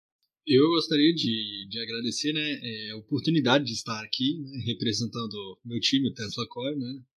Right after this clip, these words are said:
Um abraço pra todo mundo do Tesla Core também. É, gostaria também de, eu, é, nesse episódio eu deixei várias recomendações e o Bismarck citou Pink Floyd e eu não podia deixar de deixar essa recomendação.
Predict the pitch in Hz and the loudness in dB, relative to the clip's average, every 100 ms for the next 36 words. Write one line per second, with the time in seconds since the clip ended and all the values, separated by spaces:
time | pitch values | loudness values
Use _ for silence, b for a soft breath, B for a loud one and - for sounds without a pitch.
0 | _ 110 104 _ _ _ 117 123 - 120 | _ -20 -20 _ _ _ 0 2 2 -2
1 | 139 127 123 120 110 - 117 110 117 - | 0 2 0 -2 -6 -10 -12 -12 -12 -10
2 | 127 110 110 156 165 _ _ _ _ _ | -10 -6 -2 -2 -2 _ _ _ _ _
3 | - 110 113 113 113 113 110 104 _ _ | -8 -6 -4 -4 -2 -2 -4 -8 _ _
4 | - - _ 147 147 170 202 196 202 190 | -6 -6 _ 4 6 8 10 10 10 10
5 | 196 208 175 120 127 _ 143 147 147 139 | 8 8 4 0 -8 _ 6 6 6 0
6 | 147 135 139 190 - - 147 170 160 151 | 2 4 8 8 8 6 8 8 8 6
7 | 135 156 139 156 147 147 143 147 131 101 | 6 6 4 4 2 2 2 2 2 2
8 | - 131 147 113 117 127 123 127 123 131 | -2 -2 -2 -2 -2 -4 0 2 2 0
9 | 123 - - 127 131 135 131 - 123 127 | -2 -4 -4 -2 -2 -2 -6 -4 -2 0
10 | 120 117 135 135 131 123 - 143 151 151 | -2 -2 -2 -2 -2 -10 2 4 6 4
11 | 160 143 135 180 170 147 151 143 143 143 | 2 2 4 6 6 6 2 0 0 4
12 | 139 - 135 127 131 127 127 135 127 117 | 4 4 0 -2 0 0 0 -2 -4 -4
13 | 104 - 113 | -8 -12 -12